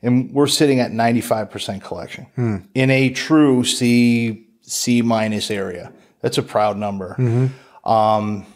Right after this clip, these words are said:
Speaker 1: you know, and then, and everything else that comes with that. But you gotta stay on top of these things, 'cause, like, one vacancy can, can knock out your, your profitability for the year,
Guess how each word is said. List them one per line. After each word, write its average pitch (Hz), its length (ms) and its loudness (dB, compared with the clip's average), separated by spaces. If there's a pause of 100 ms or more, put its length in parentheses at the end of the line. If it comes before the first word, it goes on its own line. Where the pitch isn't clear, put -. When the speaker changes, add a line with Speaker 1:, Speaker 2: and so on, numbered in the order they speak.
(520)
Speaker 1:
you 113 80 -2
know, 107 180 -2
and 110 160 -2
then, 110 300 -4 (400)
and 110 180 -4
everything 113 380 0
else 113 240 -2
that 110 140 -4
comes 110 240 -4
with 120 180 -2
that. 104 240 -4
But 113 100 -8
you 120 140 0
gotta 147 200 0
stay - 180 -2
on 135 120 0
top 135 300 -4
of 107 60 -10
these 101 240 -12
things, 107 320 -14
'cause, 104 160 -12
like, 113 200 -12
one 131 280 2
vacancy 165 800 2 (360)
can, 113 260 -2
can 113 240 -6
knock 120 260 -2
out 117 240 0
your, 110 320 -4
your 110 140 0
profitability 113 800 2
for 107 200 -2
the 101 100 -4
year, 120 380 0